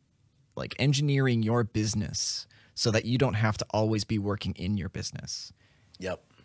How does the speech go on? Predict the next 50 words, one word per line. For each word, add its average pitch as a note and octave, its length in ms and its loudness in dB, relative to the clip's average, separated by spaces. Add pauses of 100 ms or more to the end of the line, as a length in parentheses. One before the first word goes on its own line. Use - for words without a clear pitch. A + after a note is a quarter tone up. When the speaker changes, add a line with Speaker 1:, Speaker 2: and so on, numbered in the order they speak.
(160)
Speaker 1:
is G2+ 240 0
top - 260 -4
priority. - 540 -8 (920)
Speaker 2:
Yeah. D2 220 -6 (360)
And G#2+ 240 2
for B2 120 0
my G#2+ 120 4
YouTube A2+ 340 0
stuff, G2 260 4
like, F#2+ 160 2
I G#2+ 140 6
have B2 260 4
a, F#2+ 260 2 (220)
every C3 320 4
episode B2+ 440 2
follows A2 400 4
the F#2+ 60 -2
same G#2 280 2
template. G#2 500 2 (220)
I G2 80 0
do F#2+ 100 -2
the F#2 100 -2
same G2+ 240 2
research. G2+ 640 0 (240)
I, F2 300 0
it, G#2 220 -4 (120)
it's G2 160 0
all G#2+ 160 4
method. G#2+ 300 0
So G#2 500 4
when G#2+ 140 2
I G#2 60 4
bring G#2 160 0
on G#2+ 100 2
a G2+ 60 0
producer F#2+ 640 0
to F2+ 120 -4
help G2 220 2
me, F2+ 220 -4 (500)
they're A2+ 340 4
gonna A#2+ 180 4
follow G#2 240 4
the G2 80 0
same G2 200 0
steps F#2 260 2
I E2 140 4
do. B1 160 -6
Like, C#2+ 180 -4
I've G2+ 180 2
already, A2 380 2